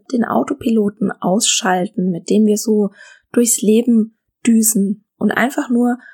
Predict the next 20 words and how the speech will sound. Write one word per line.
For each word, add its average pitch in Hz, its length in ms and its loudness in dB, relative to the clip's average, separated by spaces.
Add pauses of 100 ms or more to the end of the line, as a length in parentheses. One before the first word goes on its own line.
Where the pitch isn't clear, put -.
(160)
bewusst 240 640 0
hier 226 680 0
im 208 140 2
Jetzt 180 420 -4
zu 233 100 -8
sein. - 460 -4 (460)
Und 214 160 0
genau 240 440 2
das 254 440 -4
machen 208 380 0
wir 190 100 0
nächste 180 380 -4
Woche. 175 260 -4
Dann 185 160 -2
gibt - 180 -4
es - 120 -6
hier 202 140 0
im 196 140 -4
Podcast - 640 -6
ein 196 240 0